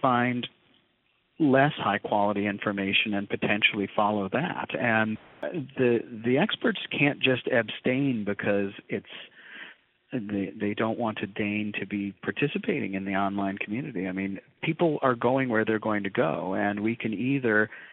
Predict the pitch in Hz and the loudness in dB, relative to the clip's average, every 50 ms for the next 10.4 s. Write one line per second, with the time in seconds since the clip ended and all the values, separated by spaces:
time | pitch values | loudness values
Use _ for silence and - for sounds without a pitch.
0 | - _ - - 143 131 131 120 120 110 110 113 113 117 120 117 107 107 104 104 | -18 _ 0 2 4 4 4 2 0 0 2 0 0 0 0 0 0 0 0 -2
1 | - - - 113 107 110 110 104 - - - 104 104 104 - - 110 110 113 107 | 0 0 0 0 0 0 -2 -4 -4 -2 -2 0 2 2 0 0 0 -4 -6 -8
2 | - - 117 110 107 110 107 110 110 117 - _ _ _ _ _ _ _ _ _ | -8 -6 -2 0 0 2 2 2 0 -2 -6 _ _ _ _ _ _ _ _ _
3 | _ _ - 104 107 117 135 165 165 - - 95 92 90 92 87 - - 87 _ | _ _ -8 -4 -2 0 0 0 0 0 -2 -2 0 -2 -4 -6 -6 -10 -10 _
4 | - - - - - - - - - _ _ _ _ _ _ _ _ _ _ _ | -10 -12 -12 -14 -14 -16 -16 -18 -18 _ _ _ _ _ _ _ _ _ _ _
5 | _ _ _ - _ _ - - 120 - - 135 135 131 - 139 123 113 - - | _ _ _ -20 _ _ -4 -4 -4 0 0 0 0 2 2 0 0 0 0 0
6 | 123 110 110 - - 139 127 113 - - 165 170 165 - 156 131 - - 120 107 | 0 0 0 0 -2 -2 -2 0 4 4 4 6 6 2 0 0 -2 0 0 0
7 | 104 107 104 - - _ _ - 135 131 131 135 135 139 - - - 131 127 123 | 0 0 -2 -4 -6 _ _ -2 2 2 4 4 2 0 -2 -2 0 2 2 2
8 | 117 117 113 113 110 110 - - 113 110 110 107 110 107 101 - 107 104 104 101 | 2 2 0 0 0 0 -2 -2 -2 -2 0 0 -2 -2 -2 -2 -2 0 0 2
9 | 107 104 104 107 104 101 101 101 101 104 107 110 117 113 113 110 104 101 101 - | 2 0 0 0 -2 -2 -4 -4 -4 -6 -4 -2 0 0 2 0 0 -2 -2 0
10 | 127 120 120 120 135 175 190 | 2 2 4 4 4 2 0